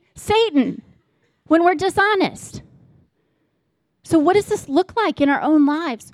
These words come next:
What, how are we dishonest? Is it lying to make yourself look better? Maybe on a resume? Writing in extra little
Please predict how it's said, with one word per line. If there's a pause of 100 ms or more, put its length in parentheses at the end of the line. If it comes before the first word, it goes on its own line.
(180)
What, (600)
how
are
we
dishonest? (1040)
Is
it
lying
to
make
yourself
look
better? (1040)
Maybe
on
a
resume? (1200)
Writing
in
extra
little